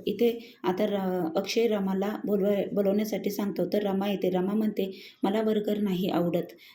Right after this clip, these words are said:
तर मी नाही खाऊ शकत हे." तेव्हा आता इथे आरोही म्हणते, "आई, मग तू काय खाणार आहेस?" आता आई, अ, आई क-, काय जेवण करेल असं ती बाबांना प्रश्न विचारते. तेव्हा,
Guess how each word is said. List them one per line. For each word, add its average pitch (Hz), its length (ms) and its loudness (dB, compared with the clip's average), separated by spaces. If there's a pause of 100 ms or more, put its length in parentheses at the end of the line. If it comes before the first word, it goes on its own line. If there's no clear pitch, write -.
(120)
तर 220 100 4
मी 233 240 4
नाही 233 300 6
खाऊ 208 180 4
शकत 190 300 0 (100)
हे." 180 240 0
तेव्हा 208 280 0
आता 202 480 -2 (360)
इथे 214 200 2
आरोही 202 340 4
म्हणते, 214 280 0 (120)
"आई, 220 140 0
मग 233 240 0
तू 240 60 2
काय 208 360 0
खाणार 185 280 0 (140)
आहेस?" 180 420 -2
आता 185 200 -4
आई, 202 340 -2 (340)
अ, 180 40 4 (160)
आई 220 260 2
क-, 208 540 -2
काय 233 160 4
जेवण 208 380 2
करेल 185 380 2
असं 226 240 0 (360)
ती 262 60 6
बाबांना 196 420 2
प्रश्न 185 360 -2
विचारते. 165 580 2
तेव्हा, 208 420 2